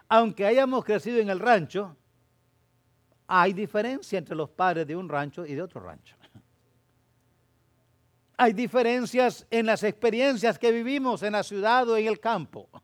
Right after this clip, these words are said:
Hay diferencias como crecimos en nuestros hogares.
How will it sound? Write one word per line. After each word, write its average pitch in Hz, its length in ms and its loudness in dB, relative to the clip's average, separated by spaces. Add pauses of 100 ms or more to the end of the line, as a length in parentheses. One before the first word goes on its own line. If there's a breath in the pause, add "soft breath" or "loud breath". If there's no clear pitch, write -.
(920 loud breath)
Hay 247 180 8
diferencias 233 840 2
como 240 320 0
crecimos 254 680 0
en 220 120 -2
nuestros 214 400 -4
hogares. 196 680 2